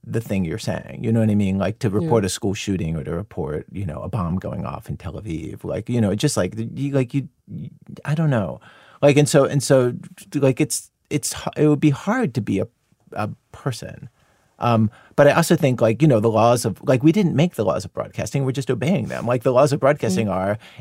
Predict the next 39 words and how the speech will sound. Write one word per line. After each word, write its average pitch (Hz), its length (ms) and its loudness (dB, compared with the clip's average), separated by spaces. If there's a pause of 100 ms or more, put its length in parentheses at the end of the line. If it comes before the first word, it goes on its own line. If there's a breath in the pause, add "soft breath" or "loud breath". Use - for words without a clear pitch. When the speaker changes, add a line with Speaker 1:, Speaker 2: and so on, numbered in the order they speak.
Speaker 1:
anything 165 420 4
gets 120 260 -2
through 139 200 -2
to 135 140 -4
you 98 100 0
more, 95 280 0
the 101 120 -2
more 113 180 2
it - 100 -8
sounds 110 260 0
like 104 120 -2
somebody's 98 400 -4
really 82 220 -6
speaking. - 520 -12
Like, 107 200 -6
it 113 60 -4
more, 110 200 0
it 113 160 -4
sounds 104 260 0
like 90 120 -2
spoken 78 380 -6
language. - 520 -14 (200 soft breath)
Like, 120 140 -2
it 117 40 4
just 131 200 2
gets 147 200 0
to 208 60 -4
Speaker 2:
Mm. 190 80 0
Speaker 1:
you 90 100 0
more. 65 320 -8 (260 loud breath)
Like, 123 140 4
that's 156 240 4
why 139 140 6
often 110 440 0 (280 soft breath)
on, 127 280 0
on 120 260 0 (100)
traditional 120 440 2
television 104 520 0
news, 123 560 0